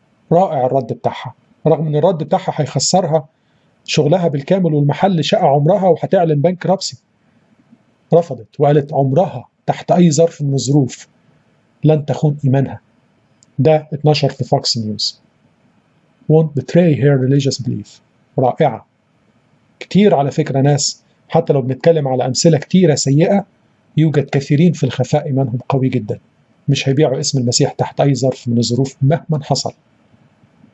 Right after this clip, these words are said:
رغم إن ده يكلفها شقى عمرها بالكامل، لكن شقى عمرها يهون لأجل اسم المسيح. الانحدار الأخلاقي.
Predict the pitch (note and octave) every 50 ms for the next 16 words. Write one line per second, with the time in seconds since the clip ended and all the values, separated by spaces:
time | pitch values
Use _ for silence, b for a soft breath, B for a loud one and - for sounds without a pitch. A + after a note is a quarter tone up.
0 | _ _ _ _ _ _ _ _ _ _ _ - C#3 D3 C3+ C#3 C3 C3 C3 D#3
1 | F3+ F3 - _ _ _ _ _ _ _ _ _ _ _ _ _ _ - C#3 C3+
2 | - C3+ C3 C#3 E3 E3 - - C#3+ C#3+ - _ _ - - - E3 F3 E3 D#3
3 | B2 B2+ B2 A#2+ C#3+ C#3 A#2 C3+ A#2+ D3 C#3+ - - - C3+ B2 G#2+ G2+ G2+ -
4 | _ _ _ _ _ _ _ _ _ _ _ _ _ _ _ - C#3+ C3+ - C#3+
5 | A#2+ - - E3+ F3 C3+ B2+ C3+ B2+ D3 D3 C#3 C#3 B2 G#2+ B2 E3 D#3+ C#3 -
6 | G#2+ B2+ C3+ A#2 B2+ A#2 - - - B2 A2 A2 A2 - - - - - - _
7 | _ _ _ _ _ _ _ _ _ _ _ _ _ _ _ _ _ _ - -
8 | - - - _ _ _ _ b b b b b b b b b b b b b
9 | b b b - F#3+ D#3 - - F#3+ G3 G#3 G3+ F3+ D3+ D3+ C#3 - D#3 D3+ C3+
10 | - - -